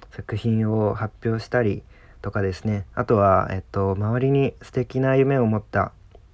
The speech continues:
方たちが、仲間たちがたくさんいるので、そういった方たちとの夢に関わりたいなと僕も思って、そういう方たちとこうコラボとか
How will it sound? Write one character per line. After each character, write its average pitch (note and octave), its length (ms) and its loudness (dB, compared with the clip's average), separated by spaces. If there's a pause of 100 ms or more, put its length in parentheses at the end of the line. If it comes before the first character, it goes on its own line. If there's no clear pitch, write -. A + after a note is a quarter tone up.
(420)
方 A2 240 -4
た G#2+ 100 -4
ち G#2 140 -4
が、 G2 240 0
仲 A2 220 -4
間 B2 120 -2
た A2+ 100 -8
ち A2 100 -4
が G2 200 0
た G2 140 -6
く - 80 -14
さ A#2 160 -4
ん A#2 80 0
い B2 40 2
る C3+ 100 2
の A2+ 140 2
で、 G2 240 -2 (100)
そ - 160 -4
う - 20 4
い C#3 40 0
っ C#3 40 -4
た D3 120 0
方 C#3+ 280 -2
た B2 140 2
ち A2+ 280 -4 (480)
と C#3 340 2 (440)
の C3+ 180 0
夢 C3+ 240 0
に G#2 300 0 (180)
関 - 260 -6
わ A#2+ 60 2
り A#2+ 80 0
た C3 120 0
い A#2+ 60 0
な A2 180 0
と - 220 -2 (120)
僕 G#2 200 -4
も G#2 200 -2 (1000)
思 A2+ 160 0
っ A2 60 -4
て、 G2 280 -2
そ - 120 -4
う - 20 0
い - 20 0
う - 20 -4
方 C#3 240 -2
た B2+ 160 -2
ち - 140 -20
と G#2 340 2
こ G#2 240 -2
う G2 40 -4
コ - 160 -2
ラ A#2+ 120 2
ボ A2 120 -2
と F#2+ 140 -4
か F2+ 260 -2